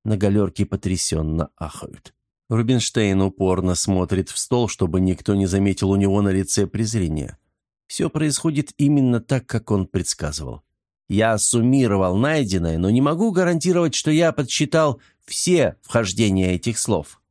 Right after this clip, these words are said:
Слово «пизда» используется четырнадцать раз. Да, пизда. Я насчитал тринадцать случаев употребления слова «яйца».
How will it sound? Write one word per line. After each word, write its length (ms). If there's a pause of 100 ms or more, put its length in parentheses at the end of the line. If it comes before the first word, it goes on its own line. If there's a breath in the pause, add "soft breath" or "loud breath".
(320)
Слово 460
«пизда» 560
используется 720
четырнадцать 800
раз. 340 (100)
Да, 540
пизда. 460 (560)
Я 200
насчитал 600
тринадцать 580
случаев 480
употребления 720
слова 340
«яйца». 640